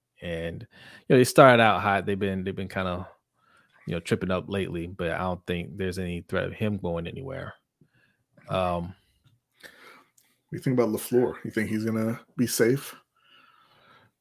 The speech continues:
Speaker 2: from, in, over there in Green Bay?
Speaker 1: It, it all depends, right? Like, it depends what kind of game that, that Aaron Rodgers wants to play at the
Speaker 2: Yeah.
Speaker 1: end of the year. If it's one of those, like, "No, I'm definitely leaving," and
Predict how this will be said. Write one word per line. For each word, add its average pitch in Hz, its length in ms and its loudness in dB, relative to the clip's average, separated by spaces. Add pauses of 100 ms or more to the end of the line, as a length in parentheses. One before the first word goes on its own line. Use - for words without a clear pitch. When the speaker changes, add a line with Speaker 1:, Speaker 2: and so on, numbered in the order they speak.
(220)
Speaker 2:
from, 98 240 -8
in, 95 340 -2
over 107 220 0
there 104 140 2
in 104 80 -4
Green 120 260 0
Bay? 127 220 4 (680)
Speaker 1:
It, 131 220 4
it 160 100 10
all 131 120 12
depends, 107 480 2
right? 113 320 6 (160)
Like, 107 280 4
it 131 80 0
depends 123 280 2
what 120 100 0
kind 120 180 4
of 107 60 2
game 110 300 2
that, 98 340 0 (180)
that 98 280 -2
Aaron 104 200 -4
Rodgers 98 280 0
wants 98 180 -4
to - 60 -10
play 92 480 0 (480)
at 110 100 6
the 107 80 2
Speaker 2:
Yeah. 110 60 -2
Speaker 1:
end 107 100 2
of 101 60 2
the 101 80 2
year. 95 240 2 (120)
If 104 240 -2
it's 117 180 0
one 127 180 2
of 117 80 2
those, 117 200 4
like, 110 160 0
"No, 123 220 2
I'm 123 260 0
definitely 127 440 4
leaving," 113 560 0 (400)
and 101 500 0